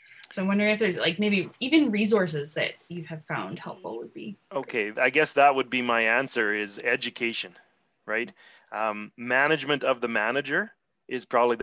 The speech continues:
Speaker 2: the most important part of any business, I think. Um, take schools, take courses. And, like, we're, we're talking here about the difference between different types of grazing within our regenerative, right? We're not talking about continuous grazing. There's just different schools of thought within our,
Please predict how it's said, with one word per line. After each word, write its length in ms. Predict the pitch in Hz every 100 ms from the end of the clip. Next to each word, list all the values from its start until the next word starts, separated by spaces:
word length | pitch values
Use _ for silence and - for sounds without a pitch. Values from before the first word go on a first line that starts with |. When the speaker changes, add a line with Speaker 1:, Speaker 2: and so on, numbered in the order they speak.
| -
Speaker 2:
the 60 |
most 320 | 110 120 131 127
important 420 | 110 123 120 101
part 280 | 117 113 104
of 100 | 98
any 260 | 104 110
business, 540 | 98 104 92 87 - -
I 140 | 107 110
think. 340 | 104 90 - _ _ _ _ _
Um, 380 | 101 98 95 95 _
take 220 | 117 120
schools, 460 | - - 123 120 110
take 260 | 120 123
courses. 640 | - 117 110 - 113 104 - _ _ -
And, 100 | 123
like, 160 | 131
we're, 120 | 135 135
we're 180 | 127 143
talking 340 | 147 147 143
here 180 | 135 131
about 200 | 131 -
the 80 | 107
difference 460 | 123 147 139 123
between 400 | 117 - 131 120
different 320 | 120 - 104
types 320 | - 131 - 120
of 120 | 98
grazing 540 | 110 117 117 113 110
within 480 | 110 110 - 143 143
our 320 | 113 113 110
regenerative, 640 | 104 110 123 120 98 87 - _
right? 160 | 101 107
We're 60 |
not 180 | 110 131
talking 220 | 147 139
about 160 | 131 113
continuous 480 | 107 160 156 107 -
grazing. 360 | 104 101 101
There's 160 | 101 110
just 220 | 131 -
different 360 | 127 - 113 -
schools 360 | - 139 117
of 80 | 107
thought 320 | - 117 113
within 240 | 101 104 113
our, 240 | 101 92